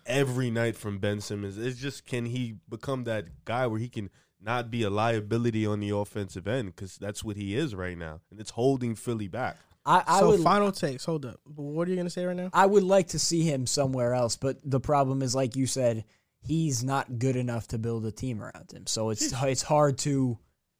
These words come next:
Speaker 1: He's only twenty-four,
Speaker 3: So
Speaker 1: dude.
Speaker 3: this is the final take, and this is the last question. Will Ben Simmons make an all-star team again? And if you say yes, how, how many do you think he has in store for his career?
Speaker 1: I think
Speaker 3: I'll
Speaker 1: he,
Speaker 3: start with you, Riv.
Speaker 1: I think he has two or three in him.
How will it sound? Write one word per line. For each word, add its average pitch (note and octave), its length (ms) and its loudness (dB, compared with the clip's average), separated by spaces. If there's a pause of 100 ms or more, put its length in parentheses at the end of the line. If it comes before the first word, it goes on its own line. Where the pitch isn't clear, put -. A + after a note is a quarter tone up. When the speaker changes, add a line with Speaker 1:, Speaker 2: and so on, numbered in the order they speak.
Speaker 1:
He's A#2 140 -14
only A#2+ 120 -4
twenty-four, A2+ 480 -8
Speaker 3:
So E3+ 160 4
Speaker 1:
dude. F#3+ 100 6
Speaker 3:
this A3+ 80 2
is - 40 -10
the G3+ 60 -2
final F#3 340 2
take, F3 360 -2
and D3+ 100 -2
this D#3+ 160 -2
is D3+ 100 -4
the C#3 80 -2
last C#3+ 280 -2
question. - 480 -10 (1200)
Will G#3 300 4
Ben G3+ 300 0
Simmons F#3+ 560 0
make E3 280 2
an D3 120 -4 (100)
all-star F3 580 0
team G3 240 -2
again? F#3+ 380 0 (120)
And E3 260 2
if D#3 180 -2
you E3 100 2
say F#3+ 280 0
yes, E3 500 0
how, E3 440 0
how D#3 220 -4
many D3+ 260 -4
do C#3+ 100 -6
you C#3+ 100 -4
think C#3 280 -8
he D3 180 -6
has C3+ 300 -4
in B2+ 100 -6
store C3 300 -4
for B2+ 100 -10
his B2+ 140 -6
career? B2 340 -10 (220)
Speaker 1:
I A#2 60 -4
think D3+ 220 -2
Speaker 3:
I'll E3+ 120 6
Speaker 1:
he, G3 60 0
Speaker 3:
start G3+ 200 6
with E3+ 140 2
you, D3 160 -2
Riv. B2+ 260 -8
Speaker 1:
I B2 60 -6
think C#3+ 160 -4
he C3 100 -4
has A#2+ 160 -2
two C3 200 -2
or A#2+ 60 2
three A#2 300 0
in A2 80 0
him. C3 180 -4